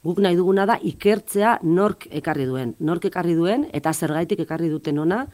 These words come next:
eta, eh, arduradunak nortzu diren jakitea, eta, bueno, ba, gero,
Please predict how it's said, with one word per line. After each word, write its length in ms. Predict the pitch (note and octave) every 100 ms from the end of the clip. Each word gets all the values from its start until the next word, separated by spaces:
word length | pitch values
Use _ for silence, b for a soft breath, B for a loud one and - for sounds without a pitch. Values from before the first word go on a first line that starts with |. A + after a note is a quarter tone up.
| b b b
eta, 320 | D3+ C#3+ C3 -
eh, 200 | C#3 C3
arduradunak 680 | B2+ D3 E3 B2+ B2 B2
nortzu 320 | D3+ D3 - C3+
diren 200 | C#3 D3
jakitea, 600 | C#3+ - - F3 A3+ -
eta, 340 | - A#2+ C3
bueno, 240 | B2+ C3 C#3
ba, 160 | - B2
gero, 340 | C3 D#3+ E3